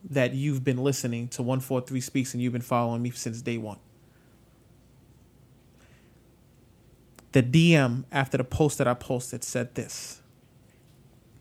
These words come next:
"You just saved my life this morning." That's it. "You just saved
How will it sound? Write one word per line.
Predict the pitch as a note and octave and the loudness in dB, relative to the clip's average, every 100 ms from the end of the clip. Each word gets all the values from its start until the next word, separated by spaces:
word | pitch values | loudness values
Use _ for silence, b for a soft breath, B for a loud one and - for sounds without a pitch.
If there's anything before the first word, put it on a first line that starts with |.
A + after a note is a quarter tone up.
| - - - _ _ _ - _ - _ - b b b b b _ _ - | -20 -20 -20 _ _ _ -20 _ -20 _ -20 b b b b b _ _ 0
"You | D3 | 2
just | C#3+ D3 - | 4 4 2
saved | - C#3+ C#3 C#3+ | 4 4 4 2
my | C3 | 0
life | A#2+ C3 C3 | 2 0 0
this | B2 - | -6 -8
morning." | A#2 C#3+ D3+ - _ _ - _ _ _ - - _ _ - - _ - _ - - - - - - - - - - - - - - - - - - - - | -10 -12 -16 -20 _ _ -20 _ _ _ -20 -20 _ _ -20 -20 _ -20 _ -20 -20 -20 -20 -20 -20 -20 -20 -20 -20 -20 -20 -20 -20 -20 -20 -20 -20 -18 -6
That's | A#2 - | -6 -4
it. | B2+ - - - - - - - - - - - - - - - - - - - - - - - - - - - - - - - - - - - - - B B B B - - - | -8 -10 -20 -20 -20 -20 -20 -20 -20 -20 -20 -20 -20 -20 -20 -20 -20 -20 -20 -20 -20 -20 -20 -20 -20 -20 -20 -20 -20 -20 -20 -20 -20 -20 -20 -20 -20 -20 B B B B -20 -16 -6
"You | C#3+ D3+ E3 | 0 2 2
just | D3+ C#3+ - | 2 2 2
saved | - D3+ D#3 E3 E3 | 4 6 6 2 -2